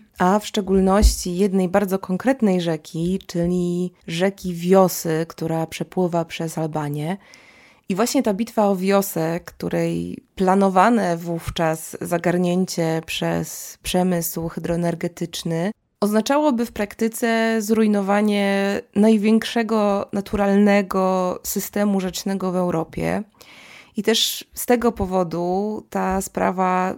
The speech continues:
stała się takim naprawdę głośnym przyczynkiem do rozpowszechnienia dyskusji na temat właśnie tej prawnej podmiotowości, prawnej ochrony rzek.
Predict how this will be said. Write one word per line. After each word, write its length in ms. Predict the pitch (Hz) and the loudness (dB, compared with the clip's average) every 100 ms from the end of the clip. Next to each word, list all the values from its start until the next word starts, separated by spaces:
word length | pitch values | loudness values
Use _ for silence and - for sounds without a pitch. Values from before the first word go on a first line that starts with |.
| _ | _
stała 420 | - - 190 185 185 | -10 -4 0 2 0
się 80 | |
takim 260 | - 190 196 | -4 -4 0
naprawdę 540 | 190 - 196 196 180 | -2 2 2 2 0
głośnym 800 | 175 180 185 185 - 180 175 175 185 | -2 2 2 2 -6 -6 -4 -6 -8
przyczynkiem 960 | - 202 202 202 202 202 185 175 175 | -6 -4 0 2 2 2 0 0 -2
do 320 | 170 175 175 | 0 0 0
rozpowszechnienia 840 | 175 185 - 180 - 185 - 190 180 | 0 -2 -4 -6 -4 -6 -4 -2 -2
dyskusji 880 | 170 165 - 170 170 - 170 165 170 | -4 -8 -8 -8 -6 -8 -6 -6 -2
na 120 | 190 | 0
temat 360 | 190 214 208 190 | 2 2 2 2
właśnie 340 | 180 185 190 | -2 -4 -4
tej 140 | 175 185 | -6 -6
prawnej 400 | - 190 190 180 | -2 0 0 -2
podmiotowości, 1300 | 185 180 180 170 170 170 180 180 - - 170 165 165 | -2 -2 -4 -2 -4 0 0 -2 -10 -8 -6 -6 -8
prawnej 480 | - 170 170 170 165 | -6 -6 -4 -6 -4
ochrony 440 | - - 202 185 160 | -6 0 2 4 0
rzek. 480 | 151 143 190 - | -2 -4 -6 -12